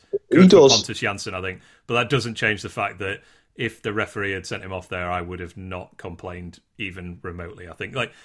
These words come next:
Speaker 2: watching it in real time, the second he started to dive in, I was like, "Oh my God, this
Speaker 1: Yeah.
Speaker 2: is gonna go terribly." You know, it just
Speaker 1: Uh,
Speaker 2: reminded me of, like, uh, maybe Fleck against Bristol City last season.
Speaker 1: Yeah, <laughs> yeah, yeah.
Speaker 2: Might have been a, another couple as well that kind of made me, like, go, "Oh God."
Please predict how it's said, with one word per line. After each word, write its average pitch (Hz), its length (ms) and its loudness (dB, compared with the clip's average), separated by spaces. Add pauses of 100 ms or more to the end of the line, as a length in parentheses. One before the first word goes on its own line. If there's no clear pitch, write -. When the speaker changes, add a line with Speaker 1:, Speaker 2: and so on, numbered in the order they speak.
Speaker 2:
watching 151 280 0
it 139 80 -2
in 123 40 -4
real 123 180 2
time, 110 260 2
the 104 80 -2
second 123 560 -2
he 104 60 -2
started 107 320 -4
to 104 60 -18
dive 101 280 0
in, 95 80 -8
I 92 60 -6
was 90 120 -10
like, 101 160 -6
"Oh 95 320 -6
my 87 140 -12
God, 92 260 -16
this - 120 -6
Speaker 1:
Yeah. 90 200 2
Speaker 2:
is - 60 -6
gonna 90 220 -12
go 87 120 -16
terribly." 92 540 -12 (440)
You 98 80 -6
know, - 20 -4
it 95 40 -4
just 120 120 2
Speaker 1:
Uh, 123 40 8
Speaker 2:
reminded 113 260 0
me 101 100 -2
of, 95 100 -6
like, 95 320 -6
uh, 90 400 -8
maybe 110 200 -6
Fleck 110 380 -4
against 107 240 -8
Bristol 107 280 -10
City 107 280 -10
last 101 220 -8
season. 104 360 -4
Speaker 1:
Yeah, 117 160 8
<laughs> - 60 6
yeah, 131 300 8
yeah. 107 240 4
Speaker 2:
Might 110 60 -2
have 110 80 -6
been 101 120 -8
a, 98 160 -6
another 101 280 -8
couple 95 280 -12
as 90 140 -10
well 92 180 -8
that 92 140 -12
kind 92 180 -12
of 87 220 -14
made 95 160 -12
me, 90 120 -10
like, 90 200 -14
go, 92 240 -12
"Oh 104 400 -8
God." 92 280 -12